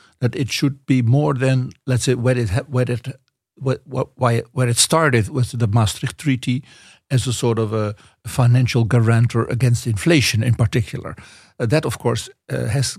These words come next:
completely disappeared, more or less, as a, as a goal of a, of the central bank.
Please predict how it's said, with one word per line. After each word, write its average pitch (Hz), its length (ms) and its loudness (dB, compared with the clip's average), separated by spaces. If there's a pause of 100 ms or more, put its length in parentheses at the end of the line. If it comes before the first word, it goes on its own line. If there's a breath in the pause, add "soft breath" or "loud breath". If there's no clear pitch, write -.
completely 123 460 2
disappeared, 123 880 0
more 117 260 4
or 110 100 0
less, 104 280 -4 (440 soft breath)
as 120 180 0
a, 120 180 -2
as 117 160 2
a 120 60 4
goal 127 500 2
of 127 140 -6
a, 110 180 -4
of 113 140 -2
the 113 80 -6
central 107 380 -2
bank. 87 360 -6